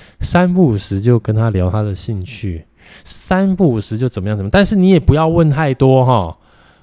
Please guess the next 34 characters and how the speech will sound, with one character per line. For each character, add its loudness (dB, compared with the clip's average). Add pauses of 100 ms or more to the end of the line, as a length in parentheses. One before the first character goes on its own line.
(220)
问 4
太 2
多 4
你 2
没 0
记 -6
下 -4
来 -8
哈， -10
也 2
是 2
死 -8 (340)
哈， 0
好 -4
不 2
好？ 2
也 4
是 2
死 0
哦， 2
OK， 2 (280)
也 2
是 0
会 4
落 6
入 4
今 -2
天 4
的 4 (220)
这 -4
个 4
标 4
题 -2
哦。 -2